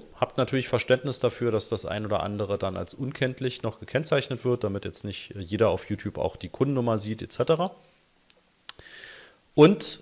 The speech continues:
wir verschaffen uns einmal einen Überblick. So, ich sehe als erstes, dass es momentan neunzehn aktive Kampagnen gibt. Ja, das ist also sozusagen das, was ich hier als erstes sehe.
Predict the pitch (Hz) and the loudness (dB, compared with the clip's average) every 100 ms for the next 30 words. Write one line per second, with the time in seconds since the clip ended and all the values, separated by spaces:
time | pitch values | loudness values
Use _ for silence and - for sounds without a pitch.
0 | - - 117 139 151 - - 139 - 113 | -18 -10 4 10 10 10 4 2 8 8
1 | 143 - 110 - - 101 104 104 120 - | 6 -2 0 0 0 0 2 2 2 -2
2 | 107 131 - 147 135 110 90 - - - | 0 0 -2 2 8 8 6 -4 -10 -20
3 | - _ 123 101 123 123 85 123 123 151 | -20 _ -6 2 4 4 2 2 0 6
4 | 160 147 - 120 147 - 175 175 - 127 | 8 8 6 0 2 2 2 2 4 4
5 | - 127 - 107 104 110 117 139 151 127 | 4 -2 -2 -2 -2 2 4 4 0 -4
6 | 104 104 117 147 - 147 143 110 - 120 | 0 6 6 6 0 0 0 -6 -4 -4
7 | 104 95 92 85 98 123 160 233 - - | -2 -2 -4 -4 -2 -2 -2 -4 -8 -18
8 | _ _ _ _ _ - - 117 156 95 | _ _ _ _ _ -20 -12 -12 -8 -8
9 | 85 95 92 90 - 101 95 98 - - | -6 -8 -8 -8 -6 -6 -6 -8 -14 -20
10 | - - - - - _ - 104 113 - | -20 -18 -18 -18 -20 _ 4 8 8 6
11 | - 98 104 - 101 95 95 107 - 87 | 2 2 2 0 0 0 0 2 2 0
12 | 113 139 175 175 | 4 8 8 8